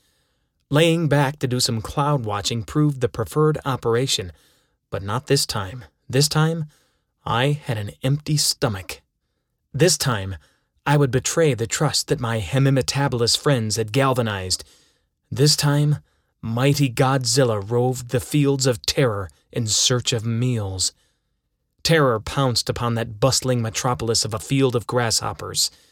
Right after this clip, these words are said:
while they jumped in all directions to evade capture. The pickings were easy, and they were unable to scream, luckily. Their futile attempts of fighting back in giant swarms to gouge out my eyes were quickly stifled.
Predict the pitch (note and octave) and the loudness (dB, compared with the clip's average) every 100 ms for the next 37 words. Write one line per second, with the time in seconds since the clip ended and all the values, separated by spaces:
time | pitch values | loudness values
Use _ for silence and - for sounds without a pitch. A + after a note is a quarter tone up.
0 | _ _ _ C3+ B2 A#2+ G#2 D3 C#3 G2+ | _ _ _ 2 2 0 2 4 4 2
1 | B2+ B2 C#3 C#3 C3+ C3 B2+ - A2 - | -2 2 4 4 4 2 0 -2 -2 -2
2 | B2 A#2 B2+ B2 A2 D3+ C3 - G#2 F#2 | 0 2 2 2 -2 -2 0 0 -2 -4
3 | - _ _ _ _ _ C#3+ - E3 D#3+ | -12 _ _ _ _ _ 0 2 0 2
4 | C3 A2+ A2+ B2 - D#3 C#3 G#2+ G2+ D#2 | 0 0 -2 -4 0 2 2 0 -6 -12
5 | _ _ C#3 C#3+ C#3+ D3+ D#3 D3 C3 A2 | _ _ 4 4 4 2 4 6 4 2
6 | G#2+ - - C3+ C#3+ A#2+ G2 F2 - - | 2 0 0 2 2 2 -4 -10 -12 -2
7 | C3+ B2 F#2 F2+ - _ _ _ _ _ | -2 -2 -6 -8 -16 _ _ _ _ _
8 | _ D3 B2+ E3 D#3+ C#3+ C#3 B2 A#2+ - | _ 2 4 4 4 4 4 2 0 2
9 | D3 A#2+ - A#2 - D3 C3 C3 A2+ B2 | 2 2 0 -2 0 2 2 2 2 0
10 | G#2+ A#2+ A2+ A2 C3 B2 A2 - - C3+ | 0 -2 -2 0 2 2 0 0 0 0
11 | A#2+ G#2 - - - C3+ A#2+ D3+ C#3 C#3 | 0 -2 -4 -8 -2 0 2 2 4 2
12 | C3 B2+ B2+ A#2+ A#2+ A2 A2+ B2+ - E3 | 2 0 -2 0 0 -2 -2 -4 0 0
13 | D3+ B2+ G2+ - C3+ B2 A2 G2 | 2 0 0 0 0 0 -2 -6